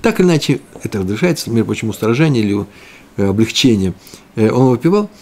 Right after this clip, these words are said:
и он оставил эту чашечку и пошел, э, молиться. И он знает, что дочь его встанет позже, а в это время кофе уже к этому стаканчику присохнет, и нужно мыть будет сложно. Щас там, пока свежее, можно выплеснуть, сполоснуть, и все.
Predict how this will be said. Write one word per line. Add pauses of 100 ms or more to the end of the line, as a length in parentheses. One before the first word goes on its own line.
(260)
и
он
оставил
эту
чашечку (280)
и
пошел, (340)
э,
молиться.
И
он
знает,
что (280)
дочь
его
встанет
позже, (420)
а
в
это
время (180)
кофе
уже (340)
к
этому
стаканчику (260)
присохнет,
и
нужно
мыть
будет
сложно.
Щас
там, (320)
пока
свежее,
можно
выплеснуть,
сполоснуть,
и
все.